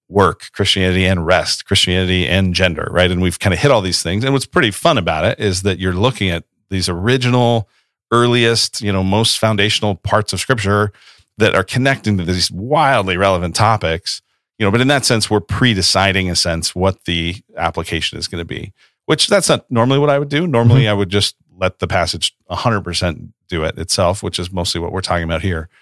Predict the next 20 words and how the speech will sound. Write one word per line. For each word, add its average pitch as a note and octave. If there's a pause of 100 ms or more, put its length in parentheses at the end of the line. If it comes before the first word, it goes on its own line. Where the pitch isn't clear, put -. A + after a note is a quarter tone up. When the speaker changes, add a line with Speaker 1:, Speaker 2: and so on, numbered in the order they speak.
(360)
Speaker 1:
But G#2+
that's D3
the C#3
idea G2+
of F2+
expository F2+
preaching. D2+
It's D2+
letting G#2
the F#2+
text -
set -
the F2+
agenda E2+
for E2+
the E2
sermon, E2 (380)
exposing F2+
to E2+
people, E2+